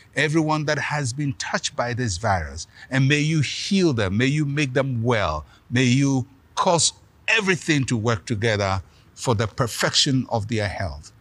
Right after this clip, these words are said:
And we declare that you shall not die, but you shall live to declare the glory of God in the land of the living. You will live to see the good days. This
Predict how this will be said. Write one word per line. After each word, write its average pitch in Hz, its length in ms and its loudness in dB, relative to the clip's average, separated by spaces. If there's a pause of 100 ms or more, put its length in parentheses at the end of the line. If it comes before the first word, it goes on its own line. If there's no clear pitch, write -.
(300)
And 98 140 -2
we 143 140 4
declare 160 460 0
that 147 180 2
you 151 200 4
shall 139 280 2
not 135 260 2
die, 120 420 0 (320)
but 110 140 0
you 131 160 4
shall 127 260 2
live 151 380 2
to 147 80 -4
declare 131 480 0
the 113 100 0
glory 120 420 0
of 101 200 0
God 101 340 0 (360)
in 113 100 2
the 104 120 2
land 98 480 0
of 104 140 -8
the 101 80 0
living. 85 460 -4 (580)
You 117 160 4
will 147 140 4
live 156 280 4
to - 80 0
see 175 200 4
the 165 100 4
good 156 260 0
days. 156 420 2
This - 600 0